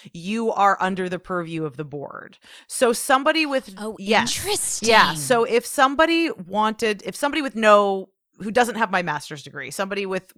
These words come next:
Speaker 1: whatever, just who has no, uh, formal
Speaker 2: Yeah.
Speaker 1: education in counseling,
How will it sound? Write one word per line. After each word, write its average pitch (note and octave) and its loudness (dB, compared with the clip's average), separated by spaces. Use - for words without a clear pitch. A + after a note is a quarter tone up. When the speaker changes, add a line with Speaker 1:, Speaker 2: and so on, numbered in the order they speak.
Speaker 1:
whatever, D3+ -4
just - -10
who G#3 0
has F#3+ -2
no, G3 0
uh, F3 2
formal F#3+ -2
Speaker 2:
Yeah. F#3 4
Speaker 1:
education F3+ -4
in D3+ -8
counseling, C#3 -8